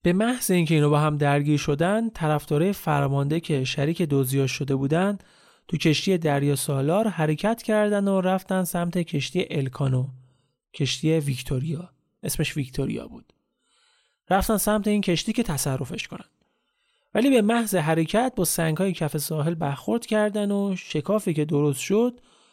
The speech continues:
باعث شد تمام ادویه‌های انبار کشتی رو آب ببره. توی اون درگیری ساحل هم فرمانده زخمی می‌شه و همون شب میمیره.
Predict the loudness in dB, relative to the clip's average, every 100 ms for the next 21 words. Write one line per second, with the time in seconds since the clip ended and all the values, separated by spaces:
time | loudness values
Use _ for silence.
0 | _ 0 0 0 -4 -6 -2 0 2 0
1 | -2 -4 -4 -2 -2 0 0 0 -2 -2
2 | 0 0 -2 -4 -4 -2 0 0 0 -2
3 | -6 -10 -14 -20 _ _ _ -2 2 4
4 | 4 4 2 2 2 2 0 0 2 2
5 | 2 0 0 0 0 0 2 2 0 0
6 | -2 -2 -2 2 2 2 2 2 0 0
7 | 0 2 0 -2 -2 -2 -2 -4